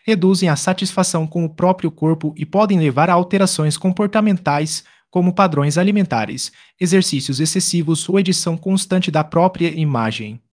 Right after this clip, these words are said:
Esse ciclo aumenta a tensão com o corpo e a identidade. Técnicas para reduzir comparação social. Estabeleça limites de tempo diários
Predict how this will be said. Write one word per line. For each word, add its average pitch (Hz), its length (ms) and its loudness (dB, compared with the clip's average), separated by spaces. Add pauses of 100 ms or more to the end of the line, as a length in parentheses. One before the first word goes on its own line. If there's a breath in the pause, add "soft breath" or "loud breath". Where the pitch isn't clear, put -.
(180)
Esse 175 180 -2
ciclo 143 320 2
aumenta 165 320 4
a - 20 0
tensão 170 400 2
com 214 140 -2
o 214 60 0
corpo 151 480 2
e 180 100 4
a 185 60 8
identidade. 160 760 0 (340)
Técnicas 156 440 -6
para 175 180 0
reduzir 180 460 0
comparação 190 580 0
social. 185 460 0
Estabeleça 190 560 0
limites 151 420 -2
de 156 100 -2
tempo 190 300 -2
diários 156 580 -2